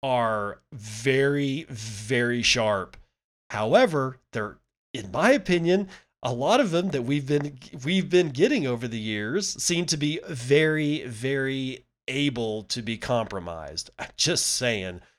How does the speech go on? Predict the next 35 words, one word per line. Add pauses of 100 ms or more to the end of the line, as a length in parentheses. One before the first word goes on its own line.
(280)
Brooks
will
assume
his
new
role
effective
April
the
first.
<laughs>
Ah,
April
Fools
twenty
twenty, (320)
after
having
served
as
Coinbase's (280)
chief
legal
officer
since
September
of
twenty
eighteen.
Brooks
is
also
a
former, (260)
oh,